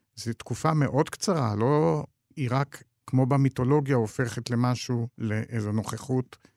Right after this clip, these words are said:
שמעיבה או, או, או מקרינה על כל החיים, משום שיש פה איזה, באופן מיתי, איזה געגועים לגן העדן הזה של הזוג שהוא אב ובן.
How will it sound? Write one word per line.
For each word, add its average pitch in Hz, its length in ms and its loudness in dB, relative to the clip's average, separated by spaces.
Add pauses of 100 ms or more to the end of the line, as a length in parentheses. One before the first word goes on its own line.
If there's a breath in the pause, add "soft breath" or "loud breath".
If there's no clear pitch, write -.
(380)
שמעיבה 117 1600 0
או, 104 380 -2
או, 110 320 -2
או 113 120 -2
מקרינה 120 640 0
על 117 100 -2
כל 113 180 -2
החיים, 123 460 -2 (260)
משום 160 440 2
שיש 151 400 0
פה 143 240 -4
איזה, 135 380 0 (400)
באופן 135 460 2
מיתי, 147 480 2 (100)
איזה 123 400 0 (340)
געגועים 123 580 4
לגן 131 480 2
העדן 135 600 2
הזה 110 380 0 (560)
של 147 540 2 (600)
הזוג 123 460 4
שהוא 123 380 2
אב 120 340 2 (160)
ובן. 92 320 -2